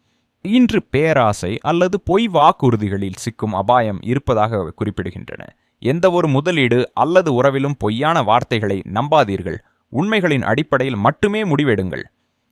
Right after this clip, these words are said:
இன்றைய நாள் நிதி ரீதியாக கலவையான பலன்களை த-, தரும். சந்திரன் இன்று கன்னி ராசியில் சஞ்சரிக்கிறார். இதனால் புத்தியும் பகுப்பாய்வு திறனும் வலுவாக இருக்கும். ஆனால் உணர்ச்சி வசப்பட்டு முடிவெடுப்பதை தவிர்க்க வேண்டியது அவசியம்.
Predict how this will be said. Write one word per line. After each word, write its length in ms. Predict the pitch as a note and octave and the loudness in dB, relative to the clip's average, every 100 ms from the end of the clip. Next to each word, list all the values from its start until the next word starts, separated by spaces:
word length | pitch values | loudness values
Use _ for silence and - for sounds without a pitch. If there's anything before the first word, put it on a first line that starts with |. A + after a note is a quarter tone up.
| _ | _
இன்றைய 380 | B2+ C#3+ C#3 B2+ | 0 0 2 2
நாள் 340 | D#3 A2+ D3 - | 2 0 -2 -2
நிதி 300 | C3 F3+ A#3+ | -2 0 0
ரீதியாக 600 | G3 C3 A#2 G#2 G#2+ B2 | -2 0 2 2 0 -2
கலவையான 640 | - C#3 G#3 A3 G#3 F#3 | 0 2 4 2 2 4
பலன்களை 480 | B2 C3 C3 A#2+ G#2+ | 2 2 2 0 0
த-, 260 | - E2+ | -6 -8
தரும். 260 | - A#1+ - _ _ | -8 -12 -14 _ _
சந்திரன் 500 | - D#3+ G#3+ A#3 A3+ | 0 0 2 0 0
இன்று 320 | E3 F3 D3+ | 2 2 2
கன்னி 280 | F2+ B2 F3 | 2 0 0
ராசியில் 480 | E3+ G#2+ - F#2+ E2 - | 0 0 -2 -8 -8 -6
சஞ்சரிக்கிறார். 560 | F#2 F#2 E2+ - G#1 - G#2+ D3+ E3+ E3+ D#3 - G3+ F3+ A2+ G2+ F2 - A2+ G3 G3+ - - D#3+ B2+ A#2+ A2 - G#2+ - E2+ - - - - | -4 -4 -6 -8 -10 -2 0 0 -2 -2 -2 -2 -6 -2 0 0 0 0 0 0 -2 -4 -4 -2 0 0 -2 -4 -8 -6 -10 -10 -14 -12 -4
இதனால் 360 | A2+ A2+ A2 | 0 0 0
புத்தியும் 480 | F#2 - F3 A2+ G2 | -2 -4 -2 -2 -2
பகுப்பாய்வு 500 | F#2+ C#3+ - A#2 F#2+ - | -2 -4 0 0 0 -4
திறனும் 300 | - D2+ - _ _ | -8 -8 -14 _ _
வலுவாக 480 | G2 C3+ D3 G2 C3+ | -2 2 2 2 0
இருக்கும். 360 | A2+ G#2+ F2 - _ _ | -2 -2 -6 -12 _ _
ஆனால் 380 | - A2+ A#2+ F3 - | -2 0 0 -2 -2
உணர்ச்சி 500 | A2+ D3 A3+ - A3 | 0 0 -2 -4 -2
வசப்பட்டு 520 | F3+ C#3+ - - G#3+ | -2 -2 -4 -6 -2
முடிவெடுப்பதை 720 | F3 C3 F3 A#2 - G2 G#2+ | 0 0 2 0 0 -2 -4
தவிர்க்க 420 | - G2+ D#3+ - A#2+ | -4 -2 -2 -2 -2
வேண்டியது 480 | G#2 F#2+ C#2+ - - | 0 -4 -6 -10 -6
அவசியம். 540 | C3 D#3 - G2+ - | -4 -4 -4 -8 -10